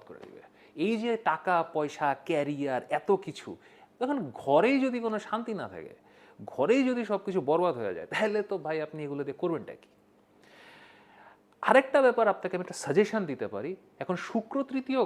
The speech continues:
ঘরে, এটা একটা খুবই ভালো প্লেসমেন্ট। তৃতীয় ঘর হচ্ছে আমাদের ঘোরাফেরার ঘর, একটু বেড়াইতে যাওয়া, একটু ঘুরতে যাওয়া, হ্যান ত্যান। আপনাদের যদি মনে হয় যে হাজব্যান্ডের সাথে একটু সমস্যা চলছে, ওয়াইফের সাথে একটু সমস্যা চলছে, অথবা বয়ফ্রেন্ড গার্লফ্রেন্ড, আপনি একটু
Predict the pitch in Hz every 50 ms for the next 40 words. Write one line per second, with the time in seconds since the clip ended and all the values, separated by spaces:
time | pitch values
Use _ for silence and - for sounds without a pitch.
0 | 135 110 92 82 - - - _ - 240 294 285 285 - 262 - 233 226 175 139
1 | 127 131 143 131 - 160 160 - - - - - _ - _ _ _ _ - 226
2 | 240 - 311 285 226 202 202 220 226 220 233 233 233 226 226 175 - - 165 196
3 | 208 196 - - 165 160 160 135 - - - 165 - - 226 226 - 262 226 185
4 | 185 190 196 190 185 190 180 160 165 165 165 165 165 165 151 120 120 123 - -
5 | 170 151 151 147 147 135 120 113 120 131 127 - 117 113 110 120 120 _ _ -
6 | - - - - - - - - _ - 190 185 - 302 302 294 285 269 254 226
7 | 202 208 196 208 170 131 131 151 190 214 202 165 131 110 107 107 110 127 131 131
8 | 131 127 120 - - _ - - - - 156 151 151 156 151 151 151 147 - 143
9 | 131 - 139 127 - - - - 190 190 165 - - 127 107 - 92 87 - 110
10 | 117 120 123 123 - - 143 131 143 131 135 - - - 165 156 135 - - 98
11 | - - 80 156 - - 196 226 220 220 208 196 180 160 156 151 147 - 160 143
12 | 135 123 117 110 110 117 110 - - - - 262 262 302 285 175